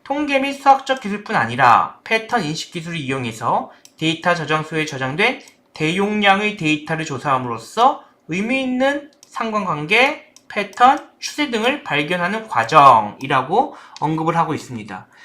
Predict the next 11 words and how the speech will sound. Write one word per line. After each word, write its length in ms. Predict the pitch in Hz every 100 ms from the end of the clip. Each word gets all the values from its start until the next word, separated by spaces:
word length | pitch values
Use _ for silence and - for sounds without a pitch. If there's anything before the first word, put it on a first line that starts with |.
| - - -
자, 200 | - 254
어떠신가요? 1000 | 127 - 294 - 247 175 143 240 147 - _ _ -
여기서 180 | 202 247
공통된 600 | 208 214 311 302 302 262
용어가 280 | 196 208
나오죠? 680 | 185 123 120 208 208 - - _ _
어떤 580 | 151 - - 269 294 - - _ _ _ _
사람이 600 | - - 226 165 220 240
정의를 380 | 165 170 185 190
하든 400 | 190 254 - - _ -
바로 540 | 127 147 202 98 -